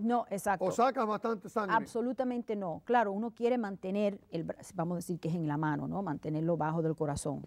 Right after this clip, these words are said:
Speaker 1: no, no para arriba, para abajo, todo debajo del corazón para que esa circulación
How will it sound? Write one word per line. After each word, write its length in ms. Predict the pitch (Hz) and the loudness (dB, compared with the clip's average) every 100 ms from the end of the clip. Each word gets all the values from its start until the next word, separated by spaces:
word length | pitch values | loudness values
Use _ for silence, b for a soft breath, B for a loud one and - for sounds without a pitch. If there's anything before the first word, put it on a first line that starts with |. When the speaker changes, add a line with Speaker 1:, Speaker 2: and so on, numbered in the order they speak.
| _ | _
Speaker 1:
no, 280 | 160 151 156 - - | -4 -2 -4 -8 -6
no 140 | 160 151 | -2 0
para 180 | 151 | 0
arriba, 280 | 143 147 - | 0 -2 -4
para 180 | - 151 | 0 0
abajo, 240 | 151 139 151 | 2 0 0
todo 260 | 196 190 180 | 2 4 4
debajo 240 | 170 170 | 2 0
del 100 | 156 | -2
corazón 400 | 165 151 202 226 | -2 -2 -4 -4
para 220 | - 156 | -2 -4
que 80 | - | -4
esa 160 | 175 170 | -6 -6
circulación 680 | 160 165 156 - 202 233 | -6 -4 -6 -2 -2 -2